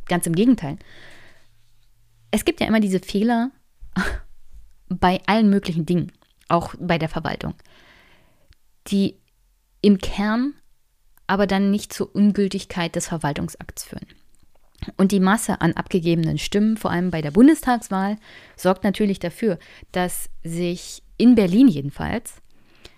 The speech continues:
die Sitzverteilung, die Mandatsverteilung im Deutschen Bundestag nicht ändert. Für das Abgeordnetenhaus, hatte ich ja erläutert, könnte es durchaus zu Veränderungen führen.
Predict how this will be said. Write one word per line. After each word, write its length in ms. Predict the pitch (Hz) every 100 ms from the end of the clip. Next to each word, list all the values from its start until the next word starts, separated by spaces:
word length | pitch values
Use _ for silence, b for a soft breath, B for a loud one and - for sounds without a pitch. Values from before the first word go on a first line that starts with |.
| b b b _ _ -
die 320 | 196 190 - _ _ _ -
Sitzverteilung, 920 | 196 277 - 254 240 208 196 208 202
die 100 | 185
Mandatsverteilung 1300 | 165 160 175 - - - 175 - - 160 170 170 180 - _ _ _ _ _ _ -
im 380 | - 170 170 160
Deutschen 320 | 170 160 175
Bundestag 520 | 160 170 160 - 156
nicht 280 | 165 156 -
ändert. 460 | 165 147 - - - _ _ _ _
Für 300 | _ - 180
das 280 | 165 160 -
Abgeordnetenhaus, 1040 | - - - 202 196 190 180 185 180 - - _
hatte 220 | - -
ich 60 | 180
ja 100 | 170
erläutert, 560 | 165 165 165 165 - -
könnte 240 | 175 175
es 100 | -
durchaus 380 | 170 - 160 -
zu 100 | 180
Veränderungen 440 | 170 160 160 160
führen. 400 | - 180 165 220